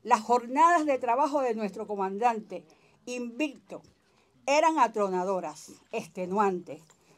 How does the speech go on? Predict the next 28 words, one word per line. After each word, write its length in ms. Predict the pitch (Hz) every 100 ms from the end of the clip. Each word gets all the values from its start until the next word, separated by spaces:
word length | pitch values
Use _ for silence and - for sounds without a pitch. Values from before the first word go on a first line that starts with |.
| _
aunque 400 | 202 196 185 208
nunca 460 | 226 294 311 302 277
percibimos 680 | 262 226 247 254 294 294 269
con, 300 | 220 208 185 - - _ _
con 220 | 220 226
cansancio, 800 | - 220 - 233 202 185 175 170 _ _ _ _ _
en 120 | 254
la 180 | 254 247
plenitud 640 | 254 233 226 220 294 370 415 _ _ _ -
de 200 | 233 233
su 260 | - 247
extraordinario 840 | 226 214 226 214 202 220 269 302 294
liderazgo. 760 | 226 196 190 170 - - 156 _ _ _ _ _ _
Por 140 | - 240
el 140 | 247
contrario, 680 | 247 247 247 247 208 185 180 _ _
a 140 | - -
pesar 380 | 214 277 277
que 120 | 277 277
la 100 | 247
enfermedad 640 | 220 233 220 202 220 - - _ _ _ _ -
le 120 | 254
indicó 420 | 247 262 254 330
el 160 | 359 294
descanso 760 | 277 - - 294 294 269 233
como 240 | 226 214 214
proceso 440 | 214 214 285 277
natural, 640 | 247 220 202 214 247 302